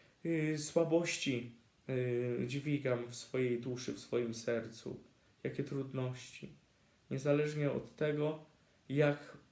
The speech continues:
bardzo może się w życiu pogubiłem, jak bardzo od Chrystusa odszedłem.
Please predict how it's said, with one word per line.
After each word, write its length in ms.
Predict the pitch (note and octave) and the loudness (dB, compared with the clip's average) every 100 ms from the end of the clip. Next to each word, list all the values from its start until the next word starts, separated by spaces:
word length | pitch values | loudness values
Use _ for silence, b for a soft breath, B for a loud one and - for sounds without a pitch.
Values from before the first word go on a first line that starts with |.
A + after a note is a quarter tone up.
| - | -2
bardzo 380 | C#3+ D3+ D3 D3 | 2 2 2 0
może 180 | C3+ C3 | 0 -2
się 160 | - | -4
w 60 | C3 | -2
życiu 260 | D3 D3 C3 - | -4 -6 -8 0
pogubiłem, 800 | E3 D#3+ D3 D#3 C#3+ G#2+ G2+ G#2 - _ _ _ b b b b b - | 0 0 -4 0 2 2 0 -6 -16 _ _ _ b b b b b -6
jak 240 | C3+ B2 B2+ | -2 0 2
bardzo 380 | C#3+ C#3+ C#3+ - | 2 4 2 0
od 100 | - | -6
Chrystusa 520 | C3+ - C#3+ - A2 | -10 -6 -6 -4 -4
odszedłem. 720 | - - - A2 A2 G#2 | -4 -8 -8 -8 -6 -8